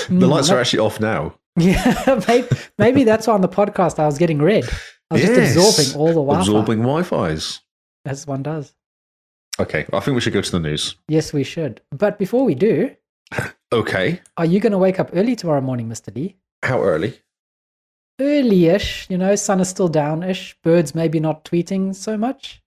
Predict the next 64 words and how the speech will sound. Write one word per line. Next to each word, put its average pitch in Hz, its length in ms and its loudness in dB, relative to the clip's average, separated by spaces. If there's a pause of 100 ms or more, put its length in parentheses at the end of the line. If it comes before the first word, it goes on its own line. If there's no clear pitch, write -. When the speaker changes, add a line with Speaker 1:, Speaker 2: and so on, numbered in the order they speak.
(120)
Speaker 2:
I 113 60 -2
need 113 120 4
Speaker 1:
Early. 104 80 2
Speaker 2:
more 101 100 4
information. 90 580 -4 (680)
Uh, - 220 -12
no 101 260 2
is 90 120 -2
my 87 120 0
current 85 360 -6 (340)
reaction 87 420 -4
to - 100 -6
that. - 60 0 (140)
Speaker 1:
But - 80 -20 (280)
I 175 60 0
can't 277 280 0
give 269 120 0
you 240 100 4
a 202 40 0
time 175 340 -2
because 151 260 -4
I 160 140 0
don't 180 280 0
know 165 160 2
the 151 100 0
time. 123 500 -8
Speaker 2:
Oh, 135 220 0
you 113 120 4
mean 113 120 2
there's 101 180 2
a 98 120 0
thing 107 380 -2
flying 82 320 0
around 80 240 -2
in 73 80 -10
the 73 80 -8
sky? - 300 -4 (460)
Speaker 1:
No, 208 180 4
no, 180 80 2
no. 143 160 -2
There's 156 160 2
no 202 160 4
thing 214 200 0
Speaker 2:
No, - 80 0
Speaker 1:
flying 165 200 0
Speaker 2:
no - 60 4
Speaker 1:
around. 107 140 4
Speaker 2:
Artemis 135 220 4
Speaker 1:
This 104 180 0
Speaker 2:
taking 117 280 -2
off? 127 220 -4
No? - 140 0
Speaker 1:
No, 143 140 0
Speaker 2:
Okay. 135 140 -4
Speaker 1:
no. 135 140 -2
This 170 200 0
is 202 100 4
not 185 160 0
the 143 80 0
rocket. 135 460 -4 (440)
This 175 100 2
is 208 120 -2
Speaker 2:
Okay. - 40 -4
Speaker 1:
something 180 380 0